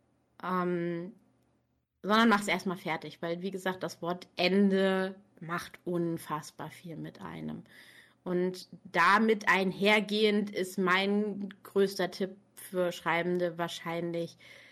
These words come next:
mach dir nicht so viel Gedanken um Fehler. Ich weiß, jetzt kommt gleich wieder das Geschrei, Jana ist die größte Perfektionistin von allen.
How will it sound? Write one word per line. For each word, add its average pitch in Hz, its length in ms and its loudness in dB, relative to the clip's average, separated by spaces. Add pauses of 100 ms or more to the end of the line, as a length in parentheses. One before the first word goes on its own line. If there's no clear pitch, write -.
(360)
mach 180 260 0
dir 185 200 0
nicht 175 220 0
so 175 80 -8
viel 170 320 -6
Gedanken 156 520 -4
um 147 100 -6
Fehler. 180 420 2
Ich 180 120 -10
weiß, 180 260 2
jetzt - 160 -14
kommt 175 200 -4
gleich 170 180 -6
wieder 165 140 -4
das 151 200 -10
Geschrei, 175 460 -2
Jana 180 360 2
ist 180 140 -8
die - 60 -10
größte 180 300 -2
Perfektionistin 160 800 -8
von 139 200 -12
allen. 220 380 4